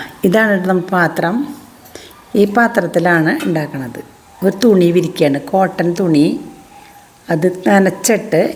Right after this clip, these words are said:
ഈ പാത്രത്തിൽ വിരിച്ചു. എന്നിട്ട് ഈ അരിയുണ്ട ഇതിനുള്ളിലേക്ക് വെച്ചു. പരത്ത. അപ്പോൾ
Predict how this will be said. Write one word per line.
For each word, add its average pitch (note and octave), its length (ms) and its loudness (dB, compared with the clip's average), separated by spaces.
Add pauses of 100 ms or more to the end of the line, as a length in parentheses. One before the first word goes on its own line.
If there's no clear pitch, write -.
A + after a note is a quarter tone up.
(140)
ഈ - 20 -2 (120)
പാത്രത്തിൽ F3+ 440 -2 (120)
വിരിച്ചു. A3 340 0 (1300)
എന്നിട്ട് G3 380 4 (300)
ഈ - 20 2 (500)
അരിയുണ്ട D#3+ 460 0 (160)
ഇതിനുള്ളിലേക്ക് F3+ 720 2
വെച്ചു. C#3 280 -2 (1160)
പരത്ത. E3 440 0 (540)
അപ്പോൾ F#3 180 0